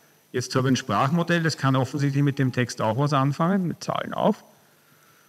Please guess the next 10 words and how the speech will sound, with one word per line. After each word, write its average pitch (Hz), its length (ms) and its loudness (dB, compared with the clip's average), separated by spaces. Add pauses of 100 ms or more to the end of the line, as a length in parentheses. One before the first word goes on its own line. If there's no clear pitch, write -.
(160)
Und - 140 -12
damit 120 260 4
kann 117 220 0
es 127 120 2
offensichtlich 143 680 0
eine 139 120 4
Liste 156 560 2 (140)
durchprüfen 175 600 2
und 151 160 0
schauen, 139 420 2